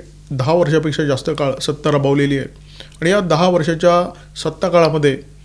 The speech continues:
अनेकदा अत्यंत कठीण अशी विधेयकं संसदेमध्ये मांडण्यात आली आणि ती मंजूरसुद्धा झाली. अशा प्रकारची विधेयकं मंजूर करून घेण्यासाठी जे राजकीय कौशल्य लागतं, ते भाजपने व्यवस्थितपणे आत्मसात केलेलं आहे. वक्फ सुधारणा विधेयकाच्या निमित्ताने सुद्धा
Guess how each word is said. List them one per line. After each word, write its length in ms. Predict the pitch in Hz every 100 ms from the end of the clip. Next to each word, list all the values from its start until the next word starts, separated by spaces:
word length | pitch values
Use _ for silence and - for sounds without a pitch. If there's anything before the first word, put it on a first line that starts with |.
| - -
अनेकदा 580 | 160 202 196 220 226 - - - -
अत्यंत 340 | 175 - 196 196 160
कठीण 240 | 139 180
अशी 180 | 175 185
विधेयकं 460 | 160 147 156 156 160
संसदेमध्ये 580 | 151 131 156 160 160
मांडण्यात 380 | 151 139 156 185
आली 240 | 156 139 120 - - -
आणि 100 | 180
ती 140 | 180
मंजूरसुद्धा 580 | 202 170 170 185 190 180
झाली. 320 | 160 151 147 - - - - - - -
अशा 160 | 160 214
प्रकारची 360 | 220 220 226
विधेयकं 440 | 220 202 202 196 196
मंजूर 300 | 170 175 180
करून 300 | 180 175 160
घेण्यासाठी 480 | 160 165 156 147
जे 220 | 131 147 156
राजकीय 380 | 143 - 180
कौशल्य 480 | 165 160 143 208 196
लागतं, 400 | 180 151 - 147 123 - - -
ते 60 | -
भाजपने 760 | 160 127 143 170 170 180 190
व्यवस्थितपणे 640 | 180 143 156 156 160 170 160
आत्मसात 440 | 131 156 151 151
केलेलं 320 | - 151 147
आहे. 100 | 143 - - - - - -
वक्फ 240 | 170 214
सुधारणा 300 | - 214 208
विधेयकाच्या 500 | 208 190 190 190 190
निमित्ताने 400 | 180 175 185 185
सुद्धा 300 | 175 175 156